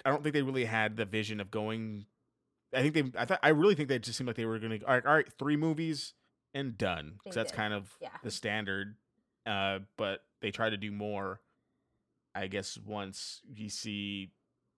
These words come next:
Speaker 1: Batman Begins and Spider-Man come along, I guess, 'cause they come out a little bit after. But, um, yeah. Yeah.
Speaker 2: Yeah. And I also think, like, it's one of those things, like, now that Disney owns Fox, because Disney owns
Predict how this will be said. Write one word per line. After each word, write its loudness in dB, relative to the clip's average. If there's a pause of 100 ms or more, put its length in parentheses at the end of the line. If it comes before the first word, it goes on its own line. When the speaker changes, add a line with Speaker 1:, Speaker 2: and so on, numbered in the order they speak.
(140)
Speaker 1:
Batman -4
Begins -8
and -10
Spider-Man -2
come -4
along, -4
I -6
guess, -6 (300)
'cause -6
they -4
come -6
out -4
a -12
little -6
bit -8
after. -6 (580)
But, -4
um, -4
yeah. 2 (720)
Yeah. -20 (300)
Speaker 2:
Yeah. -20 (180)
And -8
I -4
also -6
think, -16
like, -6
it's -16
one -8
of -10
those -12
things, -12
like, -12 (600)
now -2
that -2
Disney -16
owns -12 (120)
Fox, -4
because -14
Disney -14
owns -20